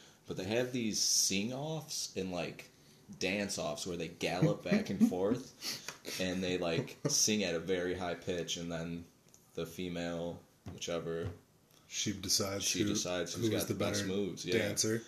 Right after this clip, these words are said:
Speaker 1: And, uh, while they do this for, like, months at a time.
Speaker 2: Basing it off the moves.
Speaker 1: Yeah, they do it for, like, months.
Speaker 2: Okay.
Speaker 1: And while they're doing that, uh, their antlers grow an inch and a half for a day for
Speaker 2: Damn.
Speaker 1: a whole month.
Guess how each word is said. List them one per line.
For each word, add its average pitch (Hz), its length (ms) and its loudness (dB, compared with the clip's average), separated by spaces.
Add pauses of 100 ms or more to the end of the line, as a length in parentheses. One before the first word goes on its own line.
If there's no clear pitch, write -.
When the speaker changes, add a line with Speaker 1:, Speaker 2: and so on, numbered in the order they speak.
(320)
Speaker 1:
And, 92 240 0
uh, 87 220 -2 (260)
while 101 400 2 (120)
they 107 120 6
do 135 140 8
this 147 160 6
for, 120 100 2
like, 95 160 2
months 90 360 -2
at 76 140 -6
a - 40 -12
time. - 360 -6
Speaker 2:
Basing 113 340 4
it 120 100 2
off 117 200 0
the 113 60 0
moves. 101 520 0
Speaker 1:
Yeah, 87 80 4
they 87 160 -2
do 110 180 4
it - 80 2
for, 98 100 -2
like, 82 220 -2
months. 85 600 -8
Speaker 2:
Okay. 107 220 -2 (360)
Speaker 1:
And 90 200 -4
while 95 260 4
they're 104 180 4
doing 95 440 -2
that, 123 360 -2 (180)
uh, 87 280 -4 (160)
their 92 440 -2
antlers 104 480 -2
grow 98 440 2
an 82 160 -4
inch 92 340 -4
and 90 80 -4
a 82 60 -4
half 87 280 -4
for - 220 -6
a 82 80 -4
day 90 480 -2 (480)
for 120 100 -2
Speaker 2:
Damn. 90 80 -2
Speaker 1:
a 80 40 -6
whole 90 180 -2
month. 90 480 -6